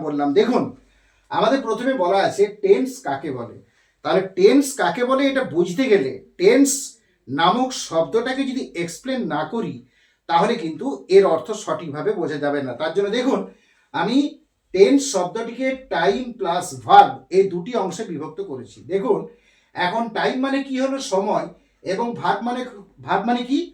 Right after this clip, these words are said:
ভার্ব মানে ক্রিয়া। টাইম মানে সময় এবং ভার্ব মানে ক্রিয়া। তাহলে দেখুন, এখানে কিন্তু টেন্সের যে ডেফিনিশন তথা টেন্স কাকে বলে সেটা লুকিয়ে রয়েছে। দেখুন, তাহলে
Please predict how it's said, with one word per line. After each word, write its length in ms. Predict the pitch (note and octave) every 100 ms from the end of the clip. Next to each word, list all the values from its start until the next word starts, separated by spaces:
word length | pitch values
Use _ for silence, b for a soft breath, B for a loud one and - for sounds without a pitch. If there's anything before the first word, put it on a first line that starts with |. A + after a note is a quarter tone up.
| _ B2
ভার্ব 180 | F#3+ G3
মানে 140 | A3+ B3 -
ক্রিয়া। 240 | A#3 - - - _ _ _ _ _ _ _ _ _ _ b b b b -
টাইম 200 | D#3+ A#3 C4
মানে 160 | C#4 C#4 A3+
সময় 280 | G#3+ A#3+ D#4+ A3+
এবং 120 | F#3+ B2+
ভার্ব 180 | D#3 C#3+
মানে 140 | D#3+ D#4 G4 - _
ক্রিয়া। 240 | E3 D3 - - _ _ _
তাহলে 180 | D3 F3 G#3+
দেখুন, 240 | B3 C#4 - b b b F#3
এখানে 240 | G3 C4+ D4 A#3+
কিন্তু 260 | A3+ A3 D4+ G4+ b b b -
টেন্সের 440 | G#3 C#4 D4 C#4+
যে 100 | B3 F3+
ডেফিনিশন 640 | F3 D4+ D#4 - D3+ C3 -
তথা 200 | F#3 G3 F3+ F#3+
টেন্স 220 | G3 - -
কাকে 220 | D#3 B3
বলে 200 | G3+ E3 D#3+
সেটা 160 | F#3 G#3+
লুকিয়ে 280 | F#3+ D#3+ C#3
রয়েছে। 260 | A#2+ A#2 C#3+
দেখুন, 220 | F3 C3+ - _ _ _ _ _ _ _
তাহলে 320 | - - B3+